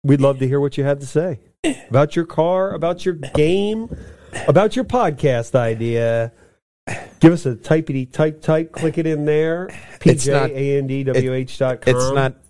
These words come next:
Speaker 2: it's not hitting subs-, it's, it's not clicking
Speaker 1: You didn't
Speaker 2: subs-
Speaker 1: click a message.
Speaker 2: Oh, that's
Speaker 1: You didn't click a
Speaker 2: why.
Speaker 1: message in there.
Speaker 2: I, uh,
Speaker 1: Email address, name.
Speaker 2: yeah. Well, that's what you need to do then. Don't just click the button like me. Leave us your
Speaker 1: Or
Speaker 2: name, your
Speaker 1: you
Speaker 2: message.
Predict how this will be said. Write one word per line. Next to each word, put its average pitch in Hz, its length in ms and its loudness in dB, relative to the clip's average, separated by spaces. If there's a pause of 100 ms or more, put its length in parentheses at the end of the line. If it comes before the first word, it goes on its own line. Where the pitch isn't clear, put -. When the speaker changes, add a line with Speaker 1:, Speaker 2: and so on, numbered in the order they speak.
(120)
Speaker 2:
it's - 220 2
not 120 200 -2
hitting 107 280 -4
subs-, - 340 -6 (100)
it's, - 360 -2
it's - 200 0
not 107 200 -4
clicking 110 320 -4
Speaker 1:
You 143 60 2
didn't 143 160 0
Speaker 2:
subs- 120 120 -4
Speaker 1:
click 139 220 0
a 120 80 0
message. 113 460 -6 (260)
Speaker 2:
Oh, 143 420 4
that's 143 240 -2
Speaker 1:
You 160 80 2
didn't 165 40 4
click - 0 -
a 185 140 0
Speaker 2:
why. 202 400 -2
Speaker 1:
message 107 220 -2
in 120 100 -6
there. 131 440 -4
Speaker 2:
I, 135 40 2
uh, 135 180 2
Speaker 1:
Email 131 380 -2
address, 123 500 -4
name. 120 140 -2
Speaker 2:
yeah. 120 360 -2 (280)
Well, 127 80 4
that's 143 180 2
what 165 180 2
you 160 60 0
need 156 220 0
to 123 80 -4
do 131 240 2
then. 98 320 -4 (200)
Don't 151 220 4
just - 300 0 (240)
click 156 240 4
the 127 80 0
button 120 260 -2
like 95 240 -2
me. 110 360 -2 (280)
Leave 165 180 8
us 240 140 0
your 226 120 2
Speaker 1:
Or 165 60 0
Speaker 2:
name, 185 280 -2 (220)
your 95 120 0
Speaker 1:
you 95 40 4
Speaker 2:
message. - 580 -4